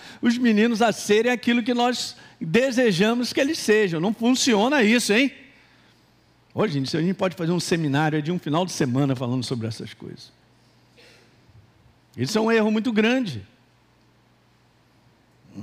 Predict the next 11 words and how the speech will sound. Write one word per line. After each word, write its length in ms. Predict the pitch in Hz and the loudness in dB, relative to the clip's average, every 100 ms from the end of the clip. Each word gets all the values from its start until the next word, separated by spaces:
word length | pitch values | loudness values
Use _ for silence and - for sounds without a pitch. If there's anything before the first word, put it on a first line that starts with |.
| - - 117 82 _ _ - | -12 -8 -8 -10 _ _ -18
Às 100 | 170 | -4
vezes 240 | 180 370 | -2 0
nossos 400 | 262 233 - 185 | 0 -2 -2 -4
filhos 240 | - 220 185 | -2 -2 0
dão 160 | 190 | 0
declarações 840 | 180 151 175 147 117 - 180 160 113 | 0 0 0 0 -2 -2 -2 -2 -2
em 40 | |
determinada 600 | 131 135 151 127 135 120 | -2 0 0 0 -2 -2
época, 420 | 113 143 - - 113 | 0 -2 -2 -8 -8
né? 120 | 123 _ _ _ _ _ _ _ _ _ _ _ _ - | -8 _ _ _ _ _ _ _ _ _ _ _ _ -16
É, 300 | 113 123 127 | -10 -8 -8